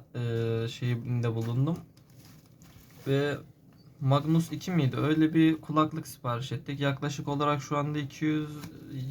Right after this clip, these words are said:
on lira falan, o civarda bir şey. Bunu açacağız ve, e, mikrofon testini vesaire yapacağız.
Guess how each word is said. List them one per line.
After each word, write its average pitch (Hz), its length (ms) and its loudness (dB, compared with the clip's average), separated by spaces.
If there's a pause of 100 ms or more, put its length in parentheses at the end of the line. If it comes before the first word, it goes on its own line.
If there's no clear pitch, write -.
(120)
on 139 260 4
lira 120 140 4
falan, 127 400 2 (360)
o 139 120 2
civarda 117 420 2
bir 135 60 0
şey. 135 260 -4 (1800)
Bunu 151 280 6
açacağız 156 600 2
ve, 165 280 2 (240)
e, 135 40 -4
mikrofon 147 680 2
testini 151 400 -2
vesaire 156 400 4
yapacağız. 131 540 -2